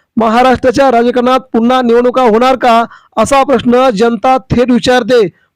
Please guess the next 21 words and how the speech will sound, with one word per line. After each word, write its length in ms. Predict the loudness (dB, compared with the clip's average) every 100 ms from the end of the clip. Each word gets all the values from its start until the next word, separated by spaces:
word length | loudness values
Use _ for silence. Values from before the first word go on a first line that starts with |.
| -2
मग 360 | 2 2 0 -4 _ _ -4 0
याला 180 | 2 2
उत्तर 380 | 0 0 -2
कोण 340 | -2 0 0 2
देणार? 340 | 0 0 -2 -6 _ -4
निवडणूक 480 | 0 2 2 0 -2
आयोग 240 | 0 0 0
देणार 360 | 0 0 0
की 120 | -2 -2
सरकार 360 | -2 -2 -2
देणार? 360 | 0 2 2 0 -4 -16
हा 220 | -4 -2 0
प्रश्न 360 | 0 -2 0 0 0 0
अनुत्तरित 480 | -2 0 -2 0
आहे. 240 | 0 0 -2 _ _ -4
मात्र 240 | -2 -2
सध्या 380 | -2 -2 0 0
तरी 340 | 0 -2 -2
उद्धव 380 | -2 -2 2 0
ठाकरे 420 | 0 -2 -2 0
रा-, 240 | 0 -2